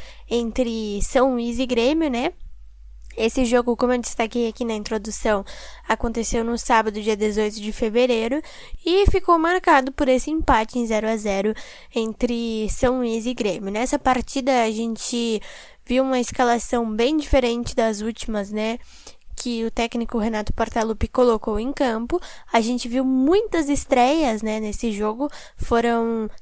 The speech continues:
cinco exatamente, e entre as principais estava o novo reforço do Grêmio, o Vina,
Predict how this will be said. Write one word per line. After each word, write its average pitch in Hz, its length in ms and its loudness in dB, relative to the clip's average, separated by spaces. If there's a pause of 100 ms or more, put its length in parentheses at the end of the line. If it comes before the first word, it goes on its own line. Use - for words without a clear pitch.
(120)
cinco 359 560 2
exatamente, 208 840 -2 (380)
e 254 140 0
entre 311 280 2
as 302 200 6
principais 294 1000 2
estava 240 1000 4
o 254 100 -2
novo 277 220 6
reforço 339 760 6
do 247 100 -2
Grêmio, 220 460 0 (560)
o 254 80 2
Vina, 254 460 4